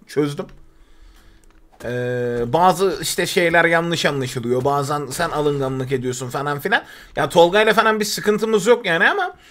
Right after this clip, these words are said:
yani kendisinin oyunlara katılıp katılamayacağı belli değil. O yüzden adam şey dedi yani bana açık açık. "Ben," dedi, "yeni bir seriye başlayıp o serinin vebalini almak istemiyorum." Çünkü hani Tolga olmadan ilerlemiyor.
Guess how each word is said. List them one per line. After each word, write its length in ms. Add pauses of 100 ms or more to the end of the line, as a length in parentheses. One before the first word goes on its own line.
(300)
yani 200
kendisinin 540
oyunlara 480
katılıp 360
katılamayacağı 680
belli 260
değil. 180
O 140
yüzden 340
adam 360 (440)
şey 320
dedi 140
yani 260
bana 160
açık 280
açık. 240
"Ben," 200
dedi, 340
"yeni 220
bir 40
seriye 420
başlayıp 440
o 80
serinin 580
vebalini 500
almak 340
istemiyorum." 560 (760)
Çünkü 280
hani 320
Tolga 380
olmadan 420
ilerlemiyor. 580